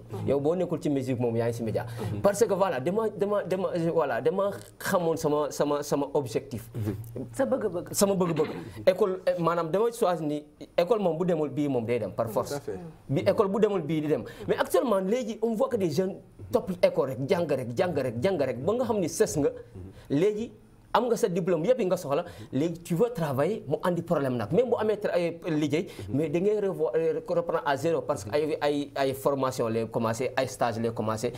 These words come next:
Speaker 2: yoo xam ne domaine yoo xamante ni, euh, musoo ko def, boo ko tàmbalee, il faut ñu de, il faut, il faut nga commencé waat à zéro, faut nga, euh, stage wala dé-, ñuy débuté la. Loolu yëpp balaa nga egg si loolu, est-ce que doo jël sa propre responsabilité yoo xamante ni boo jàng ba à un certain niveau, nga topp li nga bëgg,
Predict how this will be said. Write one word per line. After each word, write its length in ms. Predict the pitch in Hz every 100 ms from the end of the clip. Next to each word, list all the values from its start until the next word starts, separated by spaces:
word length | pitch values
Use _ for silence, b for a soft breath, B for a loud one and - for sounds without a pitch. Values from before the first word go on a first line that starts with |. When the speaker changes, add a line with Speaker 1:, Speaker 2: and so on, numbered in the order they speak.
| 98 107
Speaker 2:
yoo 120 | 156
xam 100 | 165
ne 60 |
domaine 240 | 156 175 165
yoo 100 | 160
xamante 300 | 156 143 131
ni, 160 | 127 127 B -
euh, 240 | 143 143
musoo 300 | 139 170 165
ko 100 | -
def, 160 | 135 - 131
boo 160 | 143
ko 160 | 156 170
tàmbalee, 340 | 165 135 135
il 60 | 131
faut 180 | 139 151
ñu 140 | 156
de, 100 | 151
il 60 | 143
faut, 200 | 156 147
il 80 | 143
faut 100 | 147
nga 100 | 151
commencé 340 | 147 139 131 139
waat 100 | 123
à 120 | 113
zéro, 240 | 110 160 123
faut 140 | 143
nga, 120 | 147 139 151 - -
euh, 340 | 147 143 127
stage 360 | 127 147 135 135 B B
wala 260 | 139 147 135
dé-, 460 | - 131 131 143 135
ñuy 240 | 139 143
débuté 380 | 131 139 131 117
la. 80 | 92 B 101
Loolu 180 | 170 262
yëpp 120 | 294
balaa 200 | 185 254
nga 100 | 262 -
egg 140 | 214
si 140 | - 156
loolu, 240 | 151 127
est-ce 160 | - 247
que 80 | 202
doo 140 | 175 185
jël 100 | 175
sa 120 | -
propre 260 | - 214 175
responsabilité 600 | - 156 139 123 117 139
yoo 40 |
xamante 300 | 151 139 113
ni 60 | 113
boo 180 | 120 143
jàng 180 | 151 127
ba 120 | 127 151
à 80 | 143
un 60 |
certain 220 | 147 143
niveau, 280 | 120 104 113 B 110
nga 120 | 110 131
topp 180 | - 269
li 100 | 285
nga 80 |
bëgg, 240 | 247 294